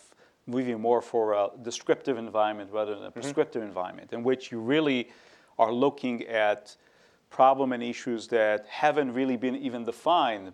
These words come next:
Speaker 1: by the user or the government or the establishment, and looking for solution, which is really how Silicon Valley works. I mean,
Speaker 2: Mm-hmm.
Speaker 1: nobody is giving them a spec. Nobody's telling them, <clears throat> "Solve a specific problem." They're basically looking in the world and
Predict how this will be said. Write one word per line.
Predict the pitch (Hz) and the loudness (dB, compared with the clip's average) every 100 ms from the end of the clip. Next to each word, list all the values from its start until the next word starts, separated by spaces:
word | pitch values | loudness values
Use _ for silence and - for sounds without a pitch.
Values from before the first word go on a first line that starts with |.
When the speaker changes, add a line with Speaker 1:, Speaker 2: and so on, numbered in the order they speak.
| - | -2
Speaker 1:
by | 110 | 0
the | 107 | 0
user | 110 120 120 104 110 107 | -4 -4 -4 -4 -2 0
or | 104 | 0
the | 104 | 2
government | 120 113 113 107 107 107 107 | 2 2 0 -2 -2 -2 -6
or | 104 | -4
the | 107 | -2
establishment, | 104 - 113 107 - 101 98 - _ _ _ - | 0 4 4 2 -12 -16 -16 -18 _ _ _ -8
and | 127 | -2
looking | 135 123 | -2 -4
for | 120 | -8
solution, | 127 175 190 127 | -4 -2 -2 -2
which | 202 240 | -2 -2
is | 180 | -4
really | 185 269 233 | -2 0 0
how | 135 156 160 160 - | 4 6 6 4 -2
Silicon | - - 160 156 147 | -6 0 0 0 -2
Valley | 160 160 | 0 0
works. | 170 - - - - 131 | -2 -2 -6 -18 -16 -8
I | |
mean, | 127 | -4
Speaker 2:
Mm-hmm. | 135 | -2
Speaker 1:
nobody | 185 185 143 | -2 0 -2
is | 120 | 0
giving | 135 120 | -2 0
them | 117 104 | -4 -4
a | |
spec. | - - 117 - - - | -8 0 0 0 -4 -6
Nobody's | 123 131 127 120 | -4 -4 -6 -8
telling | - 131 123 | 0 0 0
them, | 117 110 113 - - | -2 -4 -4 -16 -16
<clears throat> | - | -12
"Solve | - - 147 131 | -6 2 4 4
a | 123 | 2
specific | - 123 127 110 - | -4 -4 -4 -4 0
problem." | 185 160 120 110 | 4 4 2 -6
They're | 117 127 | -4 -2
basically | 135 160 - 135 120 | 0 0 -2 -4 -2
looking | 120 160 160 | 0 -2 -2
in | 147 | -2
the | 135 | 0
world | 123 110 107 107 - _ _ _ _ - | 2 2 2 -2 -10 _ _ _ _ -6
and | 117 113 | -6 -6